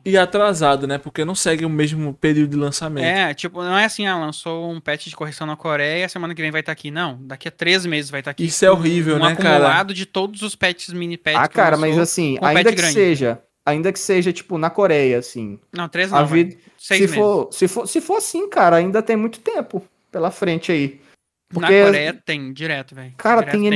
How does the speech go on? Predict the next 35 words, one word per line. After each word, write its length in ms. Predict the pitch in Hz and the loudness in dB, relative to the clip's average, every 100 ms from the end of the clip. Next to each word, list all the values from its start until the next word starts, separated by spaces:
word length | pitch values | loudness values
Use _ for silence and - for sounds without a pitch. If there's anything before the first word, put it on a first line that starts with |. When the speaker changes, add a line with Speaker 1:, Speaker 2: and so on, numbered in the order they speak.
| 208 | 2
Speaker 3:
anime, 100 | 208 | 2
tem 260 | - 196 190 | 0 -2 2
Speaker 2:
E 100 | 185 | 2
eles 200 | 185 - | 2 0
têm 260 | 180 196 | 0 0
o 100 | 196 | -4
tal 220 | 180 160 165 | -4 -4 -2
do, 360 | 156 139 131 139 | -6 -6 -8 -12
ah, 400 | 135 131 123 123 127 _ - _ _ _ _ _ _ _ _ _ _ | -12 -12 -14 -16 _ _ -20 _ _ _ _ _ _ _ _ _ _
Speaker 1:
Servidor 340 | - 175 175 | -4 0 0
Speaker 2:
ah, 40 | 165 | 2
Speaker 1:
teste. 260 | 147 139 | 2 2
Speaker 2:
Date 240 | 147 147 151 | -4 -6 -6
Lab, 400 | 131 143 165 143 | 0 2 2 -2
não 100 | 135 | -8
sei 140 | 147 | -10
o 20 | 131 | -10
quê. 120 | 147 | -6
Não, 200 | 156 185 | -2 -2
não. 320 | 165 151 143 _ _ | -2 -8 -12 _ _
Não, 180 | 165 151 | -14 -10
servidor 220 | 160 165 | -8 -8
de 60 | 180 | -6
teste 200 | 196 190 | -6 -6
não, 100 | 139 | -8
mas 80 | 139 | -10
eles 120 | 143 | -10
têm 240 | 170 170 | -8 -6
um, 480 | 175 165 160 151 147 - - | -6 -6 -8 -10 -12 -20 -14
o 120 | 156 | -6
labzinho 420 | 165 156 147 170 | -6 -6 -8 -6
lá 100 | 156 | -6
que 100 | 165 | -8
eles, 280 | 156 151 - | -10 -12 -12
ah, 380 | 151 135 131 | -10 -10 -12